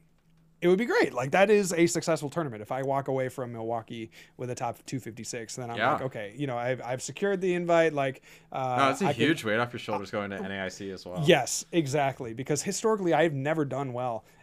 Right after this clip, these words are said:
Speaker 1: at N A I C for whatever reason that is. But I would <laughs> rather not put the weight of, you know, a new format, um, you know, the, just the pressure of, of the international championship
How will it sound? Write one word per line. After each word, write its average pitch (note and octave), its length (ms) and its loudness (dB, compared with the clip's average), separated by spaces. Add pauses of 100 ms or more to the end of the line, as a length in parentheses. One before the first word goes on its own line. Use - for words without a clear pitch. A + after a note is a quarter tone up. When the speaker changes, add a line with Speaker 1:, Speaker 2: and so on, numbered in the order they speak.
Speaker 1:
at C3 100 -4
N C3 100 -4
A A#2+ 100 -8
I A#2 120 -6
C B2 200 -8
for B2+ 200 -8
whatever D3 400 2
reason C3+ 280 -2
that A#2+ 140 -6
is. B2+ 180 -4
But C#3 120 0
I C#3 120 4
would D#3 180 2
<laughs> - 20 -8
rather F3 440 6
not C#3+ 440 -2 (280)
put E3 240 -2
the C#3+ 80 0
weight B2+ 440 -4 (600)
of, B2+ 540 4 (140)
you C3+ 140 -4
know, A#2 100 -8
a A#2+ 80 -6
new D3+ 300 0
format, D3 760 0 (360)
um, A2 480 -8 (480)
you B2+ 100 -10
know, A2 200 -10
the, C3 180 -12
just B2+ 240 -14
the B2+ 80 -10
pressure C#3 520 -4
of, A#2 280 -6
of A#2 180 -8
the C#3 140 -12
international C3 440 -6
championship A2+ 600 -10